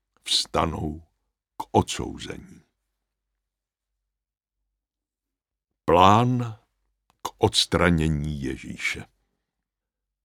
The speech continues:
Ježíš věděl, že se jej kněží a rabíni rozhodli zabít. I přesto jim stále poukazoval na svůj vztah s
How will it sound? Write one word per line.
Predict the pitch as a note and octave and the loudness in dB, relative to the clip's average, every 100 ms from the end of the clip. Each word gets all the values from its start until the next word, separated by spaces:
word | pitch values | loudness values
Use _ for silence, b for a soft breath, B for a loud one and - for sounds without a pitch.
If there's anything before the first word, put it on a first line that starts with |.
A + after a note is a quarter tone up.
| _ _ _ _ | _ _ _ _
Ježíš | F2 A#2+ B2+ A#2+ A2+ | 6 10 10 8 2
věděl, | F2+ F#2+ G#2+ D#2 D2 C2+ B1 - | 4 8 8 6 0 -2 -8 -12
že | F2+ F2 | -4 -2
se | - E2 | -2 -2
jej | D#2 D#2+ D2 | 0 0 -2
kněží | - D#2+ E2+ G2+ - E2 F2 F2+ | -6 -4 4 4 4 -2 -4 -4
a | F2+ | -4
rabíni | D2 E2 D2+ D#2+ E2 E2 D#2 | -2 0 0 -4 -4 -4 -4
rozhodli | D2+ C#2+ - D2+ C2+ C#2 | -6 -8 -8 -10 -10 -12
zabít. | C2 C#2+ B1+ B1 - - _ _ _ _ _ _ _ _ _ _ _ - | -10 -12 -12 -16 -18 -20 _ _ _ _ _ _ _ _ _ _ _ -8
I | F#2 | -8
přesto | - - A2+ - - G#2+ | -6 4 4 4 2 2
jim | G2 E2+ | 4 2
stále | - - - F#2+ B2 B2 | 0 -2 2 2 2 -2
poukazoval | A#2+ - - - - F2+ F#2 E2+ F2+ | -4 -4 -4 -2 0 2 2 2 2
na | E2+ D#2 | 2 -2
svůj | - - E2 D2+ | -4 -6 -8 -8
vztah | - - - F2+ | -8 -8 -6 -8
s | - | -6